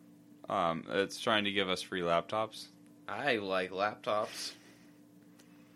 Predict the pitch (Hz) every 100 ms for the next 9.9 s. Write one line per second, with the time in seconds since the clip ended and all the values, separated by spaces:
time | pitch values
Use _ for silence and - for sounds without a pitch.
0 | - - - - - - 82 87 82 85
1 | - - - - - 113 98 120 139 131
2 | 127 110 117 113 117 123 120 95 80 78
3 | - - - - - - - - - -
4 | - - - - - - - 90 82 50
5 | 85 - - - 120 123 131 110 120 110
6 | 107 87 - - - - - 95 90 69
7 | 95 98 92 85 - 98 95 - 104 -
8 | 104 - 110 - - - - 95 - 95
9 | 110 101 - 110 113 120 113 117 117